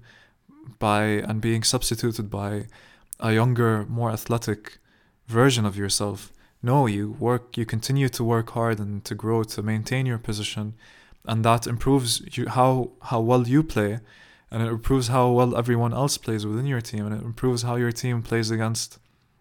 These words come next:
the other team. It's also <laughs> too, it's also, like, we can't forget that as, as intelligent beings, we, we can,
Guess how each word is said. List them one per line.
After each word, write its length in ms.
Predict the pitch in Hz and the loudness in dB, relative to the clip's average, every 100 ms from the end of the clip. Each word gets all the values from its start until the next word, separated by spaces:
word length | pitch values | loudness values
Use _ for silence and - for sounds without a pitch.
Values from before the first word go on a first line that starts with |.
| _ _ _ _ - | _ _ _ _ -12
the 140 | 127 113 | 2 4
other 220 | 131 123 | 6 4
team. 380 | - 104 165 - - - - - - - | 2 -6 -8 -12 -18 -18 -20 -20 -16 -2
It's 180 | - - - | 0 0 2
also 500 | 156 160 - 180 123 | 4 4 4 4 2
<laughs> 220 | 147 - | -2 -4
too, 240 | - 143 | 0 0
it's 240 | - - - | -2 -6 -2
also, 300 | 127 135 117 | 0 0 0
like, 300 | 104 104 - - - - - _ _ - - - | 0 -2 -12 -20 -20 -20 -20 _ _ -20 -14 -4
we 160 | 120 | -2
can't 280 | 113 143 156 | 2 4 4
forget 340 | - 131 147 - | 4 4 4 4
that 180 | 120 - | 0 2
as, 280 | 120 110 107 - - | 0 0 -4 -10 -6
as 200 | 113 107 | -4 -2
intelligent 520 | 113 131 135 123 113 | -4 0 2 0 -2
beings, 360 | 120 120 113 107 | -2 -2 -4 -4
we, 400 | 104 104 104 - _ _ _ - | -4 -4 -4 -10 _ _ _ -12
we 440 | 110 110 107 104 | -6 -4 -2 -4
can, 540 | - - 113 110 110 | -6 -6 -4 -4 -8